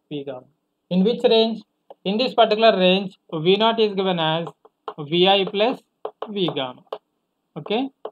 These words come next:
V I plus V gamma. Right? Next interval that I can have is in between V gamma and minus V gamma and plus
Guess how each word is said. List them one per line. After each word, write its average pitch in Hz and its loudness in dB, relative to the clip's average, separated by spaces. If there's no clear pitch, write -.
V 160 -8
I 175 -6
plus 214 -6
V 143 -10
gamma. 131 -18
Right? 196 0
Next 190 -6
interval 214 2
that 190 2
I 185 4
can 180 2
have 156 2
is 185 -2
in 202 2
between 220 0
V 185 0
gamma 190 6
and 262 -4
minus 180 4
V 185 0
gamma 175 0
and 240 -10
plus 170 -6